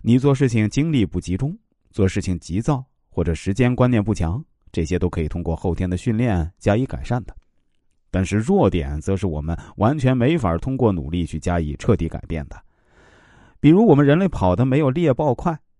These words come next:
嗅觉没有狗灵敏，力气没有熊大，这些都是我们的弱点。那只有去正视自己的弱点，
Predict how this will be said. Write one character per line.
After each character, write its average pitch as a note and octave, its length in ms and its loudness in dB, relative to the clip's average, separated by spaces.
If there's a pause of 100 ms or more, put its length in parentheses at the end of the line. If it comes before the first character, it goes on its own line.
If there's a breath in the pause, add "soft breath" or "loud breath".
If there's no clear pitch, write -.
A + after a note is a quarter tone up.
(100)
嗅 F3+ 260 2
觉 C#3+ 240 4
没 D3 140 2
有 F3+ 120 2
狗 D2+ 240 -2
灵 F2 180 -2
敏， A2 500 -6
力 A#2+ 280 4
气 G2 160 -2
没 F#2 140 0
有 G2 160 4
熊 E2+ 340 -6
大， G#2+ 300 -6 (560 loud breath)
这 E2+ 100 -6
些 F2 160 0
都 C3 180 4
是 A#2 140 0
我 F2 160 0
们 F#2+ 80 -2
的 A2+ 80 4
弱 C3 220 0
点。 - 120 -10 (760)
那 G#2+ 140 4
只 A2 140 2
有 B2+ 160 8
去 C3+ 160 2
正 F3 260 0
视 F#2+ 200 -2
自 F#2+ 180 -2
己 D2+ 80 -8
的 D2+ 140 -6
弱 F2 180 -2
点， C#2+ 260 -12